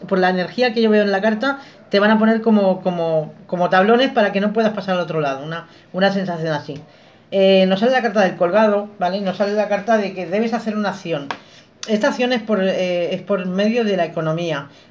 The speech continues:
Alguien de tu, mm, pasado o de tu presente, familiar o de act-, o actual, está pasando por una calamidad, o está pasando por una enfermedad, o está pasando por un momento bastante bajo de economía y persona.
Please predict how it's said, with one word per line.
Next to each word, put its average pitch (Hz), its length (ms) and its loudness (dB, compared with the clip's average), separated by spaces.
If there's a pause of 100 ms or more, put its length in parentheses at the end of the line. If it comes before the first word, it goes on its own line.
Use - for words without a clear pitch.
Alguien 214 420 2
de 220 80 0
tu, 185 320 -6
mm, 160 380 -6
pasado 214 560 0
o 156 120 -2
de 185 100 -2
tu 214 180 -6
presente, 185 600 -4 (140)
familiar 156 540 -2 (240)
o 160 100 0
de 156 140 2
act-, - 280 -4
o 147 440 -4
actual, 190 540 0 (300)
está 214 220 -2
pasando 233 380 0
por 208 180 0
una 208 180 0
calamidad, 190 560 -2
o 170 60 -4
está 190 160 -6
pasando 196 320 -6
por 180 120 -6
una 180 160 -4
enfermedad, 165 540 -4
o 180 60 -6
está 160 160 -8
pasando 180 320 -6
por 175 100 -10
un 175 100 -10
momento 175 420 -6 (260)
bastante 185 400 -4
bajo 185 380 -2
de 185 80 -6
economía 175 580 -6
y 196 100 -6
persona. 139 600 -6